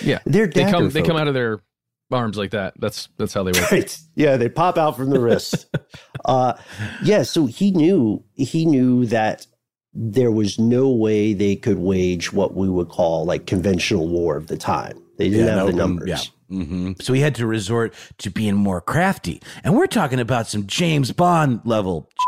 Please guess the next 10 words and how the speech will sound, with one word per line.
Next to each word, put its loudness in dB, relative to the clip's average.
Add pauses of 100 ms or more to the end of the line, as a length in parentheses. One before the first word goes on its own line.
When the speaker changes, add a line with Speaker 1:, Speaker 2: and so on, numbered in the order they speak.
(180)
Speaker 3:
shit 0
here. -4 (300)
Guerrilla 4
warfare, 0
espionage, -2
spying, -2 (380)
um, -2
targeted 2
killings, -2 (360)
assassinations. -6